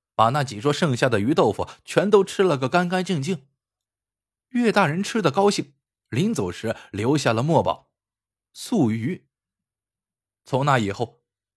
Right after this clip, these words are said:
远望楼的素鱼就声名远播，很多食客都慕名前来。沧县城里的那些饭庄看到了赚钱的好机会，哪肯放过，纷纷效仿，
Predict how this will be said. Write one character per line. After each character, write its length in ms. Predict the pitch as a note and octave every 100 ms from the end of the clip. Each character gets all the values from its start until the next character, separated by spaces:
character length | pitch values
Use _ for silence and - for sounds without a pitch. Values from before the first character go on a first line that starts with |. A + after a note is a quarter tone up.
| -
远 260 | A2 D3+
望 160 | F#3+ E3+
楼 120 | C3+
的 120 | F#3
素 260 | F#3 - G2+
鱼 180 | C#3 C#3 -
就 140 | -
声 240 | C3 - G#3
名 180 | D3 E3+
远 220 | A2 D#2
播， 340 | - E3 - _ _ _
很 260 | - A#2+ C#3
多 160 | G3+
食 200 | F#3+ D3+
客 360 | D3+ A2 - -
都 100 | C#3
慕 220 | F3+ G#3
名 180 | A#2 C3+
前 220 | D#3 G2
来。 220 | F#2 - _ _ _ _ _ _ _ _ _
沧 240 | - A#3+
县 220 | B3 G3+
城 180 | C#3 F3
里 80 | F#3
的 120 | A#2
那 120 | E3
些 140 | C#3 F#3
饭 240 | F#3+ C3
庄 160 | D3 D#3 - _
看 260 | - C#3+ A2+
到 80 |
了 100 | A#2
赚 220 | A2+ E3 B2
钱 180 | -
的 80 | A#2+
好 220 | D#3 -
机 160 | F3 F3+
会， 180 | F#3+ - _ _ _ _
哪 180 | G2+ C3+
肯 200 | C#3 G#2
放 220 | D3 G#2
过， 260 | A2 G2 _ _ _
纷 260 | _ D#3+ D#3
纷 180 | D3 C#3+
效 220 | D3 G2
仿， 220 | - -